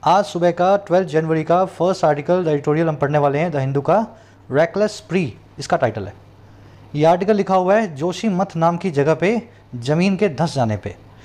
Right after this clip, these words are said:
और ये ज़मीन का धंसना, जिसको हम सब्सिडेंस भी बोलते हैं, ये कितना आम हो चला है आजकल भारत के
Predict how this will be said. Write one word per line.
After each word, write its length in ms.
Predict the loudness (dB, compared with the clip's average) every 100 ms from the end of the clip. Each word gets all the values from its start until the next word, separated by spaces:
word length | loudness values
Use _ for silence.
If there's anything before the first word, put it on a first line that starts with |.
| -20 -4
और 100 | 0
ये 80 | 0
ज़मीन 360 | 2 2 4 4
का 100 | 2
धंसना, 600 | 0 -4 0 0 -2 -6
जिसको 260 | -6 -2 0
हम 100 | 0
सब्सिडेंस 500 | 0 -2 0 -2 0
भी 80 | 2
बोलते 280 | 2 2 0
हैं, 360 | 2 2 -2 -18 -16 -6
ये 100 | -2
कितना 300 | 0 2 2
आम 340 | 2 0 2
हो 140 | 0
चला 240 | -2 2 2
है 120 | 2
आजकल 380 | 0 -2 -2 -4
भारत 320 | -2 -2 -2
के 220 | 0 -2